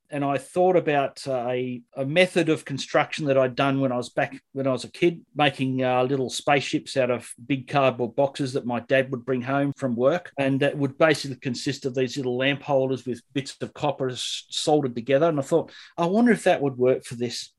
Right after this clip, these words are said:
So anyway, I, I got a whole heap of them ordered from the wholesaler, and I, uh, got 'em couriered out to my workshop at St Mary's and got a whole heap of copper wire, s-, started soldering some of it together with the, onto the, uh, stencil.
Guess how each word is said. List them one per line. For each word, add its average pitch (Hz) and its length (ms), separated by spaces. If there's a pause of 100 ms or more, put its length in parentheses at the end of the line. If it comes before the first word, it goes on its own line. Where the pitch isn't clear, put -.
So - 140
anyway, 139 300
I, 143 220
I 151 40
got 175 220
a 151 60
whole 151 220
heap 151 240
of 139 100
them 139 180
ordered 143 280
from 131 180
the 127 60
wholesaler, 131 720
and 127 80
I, 123 220
uh, 120 260
got 147 160
'em 135 260
couriered 151 480
out 135 200
to 127 60
my 127 120
workshop 127 540
at 120 80
St - 180
Mary's 127 540
and 113 140 (120)
got 160 160
a 143 60
whole 151 180
heap 143 220
of 131 240
copper 143 260
wire, 131 440
s-, - 180 (220)
started 143 520
soldering 135 460
some 127 220
of 123 100
it 123 100
together 131 380
with 120 160
the, 120 180 (300)
onto 135 280
the, 127 280
uh, 123 120
stencil. 170 640